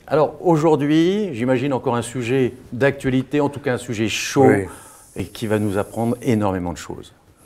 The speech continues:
Speaker 2: Le sujet qu'on a, qu'on a choisi avec l'École de guerre économique est un,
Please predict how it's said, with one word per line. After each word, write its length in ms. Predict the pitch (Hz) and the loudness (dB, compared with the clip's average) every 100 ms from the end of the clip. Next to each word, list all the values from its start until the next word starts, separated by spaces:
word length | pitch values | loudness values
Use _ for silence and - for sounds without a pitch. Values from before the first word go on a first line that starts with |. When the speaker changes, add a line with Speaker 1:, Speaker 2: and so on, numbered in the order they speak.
| - | -8
Speaker 2:
Le 160 | 156 170 | -2 -2
sujet 280 | 190 208 247 | -2 -6 -4
qu'on 160 | 165 | 0
a, 260 | 135 127 113 | 4 4 2
qu'on 160 | 120 | -2
a 80 | 117 | -6
choisi 500 | 113 127 117 147 160 | -4 -2 -2 -4 -4
avec 240 | 107 104 104 | -4 -6 -6
l'École 240 | 107 113 | -6 -6
de 120 | 110 | -4
guerre 140 | 110 113 | -4 -4
économique 540 | 107 110 117 156 165 | -6 -8 -6 -8 -10
est 140 | 131 | -8
un, 160 | 135 | -8